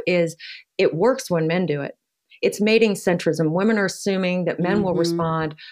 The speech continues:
Speaker 1: positively to pictures of children because women commonly respond quite positively to pictures of men's children. They think that the man is more nurturing, especially pictures of men with very young children, women,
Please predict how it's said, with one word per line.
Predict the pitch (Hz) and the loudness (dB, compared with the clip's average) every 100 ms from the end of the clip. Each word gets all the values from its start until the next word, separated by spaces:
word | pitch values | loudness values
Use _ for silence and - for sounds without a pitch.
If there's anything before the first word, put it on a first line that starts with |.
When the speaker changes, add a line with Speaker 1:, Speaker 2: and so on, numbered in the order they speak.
| - | -8
Speaker 1:
positively | 190 185 180 170 160 165 | -2 0 0 0 0 0
to | |
pictures | 156 165 170 156 151 | 0 -4 -2 -4 -6
of | |
children | 151 160 151 156 156 - | -4 -2 0 -2 -6 -10
because | 185 226 214 | -4 -2 0
women | 214 330 277 | 0 0 0
commonly | 175 160 156 | -2 -2 -2
respond | 156 160 170 165 | -4 -4 -4 -4
quite | 196 190 - | -4 -4 -4
positively | 156 151 160 - 185 - | -4 -4 -6 -6 -8 -8
to | 175 | -8
pictures | 196 - 165 | -6 -6 -8
of | 160 | -6
men's | 185 202 202 | -4 -2 -4
children. | - 156 151 151 151 - - - | -6 -6 -4 -6 -6 -12 -16 0
They | 196 196 196 - | 4 4 2 -2
think | 185 185 | 0 2
that | 180 | 0
the | 160 | 2
man | 165 165 | 0 0
is | 160 170 | 0 -2
more | 165 170 | 0 0
nurturing, | 196 196 196 190 190 185 - - | -2 -4 -4 -2 -4 -6 -12 -20
especially | - 285 302 240 | -6 -6 -2 -2
pictures | 196 - 170 156 | -4 -6 -6 -4
of | 160 | -2
men | 165 | -2
with | 160 160 | -2 -2
very | 160 156 | -2 0
young | 160 175 | -2 -4
children, | - 208 208 202 196 | -6 -6 -2 -2 -2
women, | 175 170 165 165 | -2 -2 -2 -4